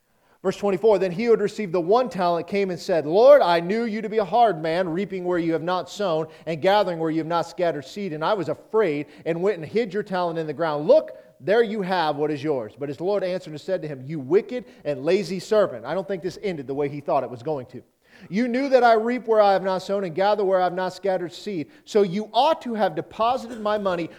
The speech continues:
with the bankers. At my coming, I would receive back my own with interest." Now, let me explain this real quick. The bankers there is not a bank. You're not making a deposit. This is really talking more about the money changers in the temple,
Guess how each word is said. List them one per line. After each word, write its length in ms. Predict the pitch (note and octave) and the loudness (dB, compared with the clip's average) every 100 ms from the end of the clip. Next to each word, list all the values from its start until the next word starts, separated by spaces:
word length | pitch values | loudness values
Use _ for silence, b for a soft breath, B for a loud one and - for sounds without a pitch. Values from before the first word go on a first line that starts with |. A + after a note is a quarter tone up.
| B | B
with 260 | D3+ F#3 D#3+ | -2 -2 -2
the 120 | E3 | -8
bankers. 560 | A#2+ G#3 A3 - G#2+ - B | 0 2 2 -4 -16 -18 B
At 180 | F#3 G3 | 0 2
my 160 | F#3 F3+ | 2 -2
coming, 400 | F3 A#3 A3+ F3+ | -2 -2 -2 0
I 120 | F3 | 0
would 140 | F3+ | 0
receive 340 | E3 D#3+ F#3 C3+ | -4 -6 -8 -2
back 240 | F#3 F#3 | -2 -2
my 160 | F3 E3+ | -4 -4
own 260 | F3 E3+ D#3 B | -2 -4 -6 B
with 180 | F3+ F3+ | -4 -2
interest." 380 | A3 G#3 D3+ E3+ | -4 -4 -4 0
Now, 300 | G#3+ - - | 0 -2 -8
let 80 | G#3+ | -6
me 80 | |
explain 300 | A3 - A#3+ F#3+ | -6 -4 -4 -4
this 100 | E3+ | -4
real 120 | D#3+ | -6
quick. 160 | D#3+ | -6
The 60 | F#3+ | -4
bankers 420 | E3+ A3+ C4+ C4 | 0 0 0 -2
there 320 | C4+ C#4+ C#4+ - | 4 4 2 -2
is 160 | G#3 | -2
not 220 | F#3 A3 A#3 | 0 0 0
a 60 | |
bank. 320 | F3 G3 F3 | 0 0 0
You're 80 | F#3+ | -2
not 160 | F#3+ F#3+ | -2 0
making 320 | F#3 F#3+ F#3 | -2 -2 -4
a 20 | |
deposit. 480 | E3+ - G#3 F3 D#3+ | -6 -2 0 0 -2
This 140 | E3+ | -6
is 80 | D#3 | -8
really 260 | E3 C#4 C#4 | -6 -4 -2
talking 400 | G#3 F#3+ F3+ E3 | -2 -2 -4 -4
more 140 | F3+ | -2
about 260 | E3+ F3 E3 | 0 -2 -2
the 60 | |
money 240 | D3 G3+ F#3+ | -4 -4 -4
changers 420 | - C#3+ C3+ D#3 b b | -8 -12 -10 -12 b b
in 160 | F3+ E3 | -6 -4
the 60 | |
temple, 380 | D#3 G3+ F#3 - | -2 -2 -2 -8